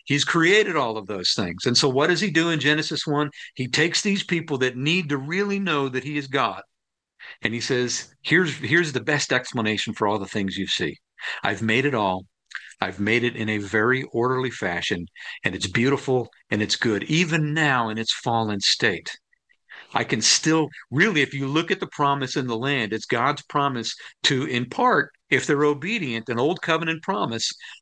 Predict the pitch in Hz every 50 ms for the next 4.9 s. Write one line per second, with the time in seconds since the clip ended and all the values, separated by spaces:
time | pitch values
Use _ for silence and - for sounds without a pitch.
0 | _ _ - 110 131 156 160 147 123 135 147 160 156 - - 139 139 135 127 127
1 | 123 123 123 120 120 120 135 135 131 131 127 127 120 _ - - _ - 110 120
2 | 123 135 151 156 147 127 113 117 113 113 113 113 117 117 - 120 113 113 120 -
3 | 117 113 110 107 107 104 101 101 117 127 135 127 - - 143 120 113 110 107 _
4 | - - - 104 - - 120 113 120 117 - - - 107 101 101 98 -